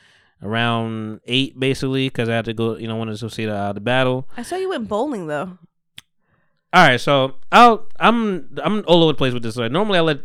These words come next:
Speaker 1: you go and then I, then I go, but I just started or whatever. But
Speaker 2: <laughs>
Speaker 1: so, I, well, just let me just talk about that first, whatever. So I mean,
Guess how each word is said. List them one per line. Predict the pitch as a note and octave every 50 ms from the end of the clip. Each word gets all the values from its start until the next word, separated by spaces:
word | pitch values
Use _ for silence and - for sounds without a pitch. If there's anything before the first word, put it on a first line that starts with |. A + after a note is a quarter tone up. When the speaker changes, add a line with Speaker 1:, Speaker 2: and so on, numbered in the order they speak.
| - -
Speaker 1:
you | B2 A#2+ C#3 D3 C3+
go | B2+ A#2+ A2+ A2 G#2+ G#2+ G#2+ G2+
and | - B2 A#2
then | B2 A#2+
I, | A#2+ A#2+ A#2+
then | A#2+ A#2 A#2+ C3+
I | B2 B2 B2+ A#2
go, | A#2 A#2 A2+
but | A2 A#2 A2+
I | B2+
just | B2+ A#2+ -
started | - C#3 C3 B2+ B2 A#2+ A#2
or | A#2
whatever. | A2+ A#2 A#2 A2+ A2
But | G#2 A#2+ A#2 A2+ A2+ - - D4 - - F4+ - - -
Speaker 2:
<laughs> | F4+ F4+ - - B3 -
Speaker 1:
so, | - - E3+ D3+ D3+ C#3+ C3+ B2+ B2 A#2+ - - - - - - - - - _ _ _ _ _ _ - _ _ _ -
I, | F3 F#3 F#3 -
well, | F#3+ F#3+ F#3+
just | F3 F3+ B3 A#3
let | C4 A#3
me | A3+ G#3+
just | G3 G3 F3 - - -
talk | - - D3+ C#3+
about | C#3+ C3 A#2+ A#2 G#2
that | - A2+ G#2 G2
first, | - A2+ G#2 G2 -
whatever. | A#2 A2 G#2+ G#2 A2
So | G#2+ - C#3
I | B2+ C3
mean, | C3+ C3 C3 B2+ B2+ B2 A#2+ A#2+ A#2+ A#2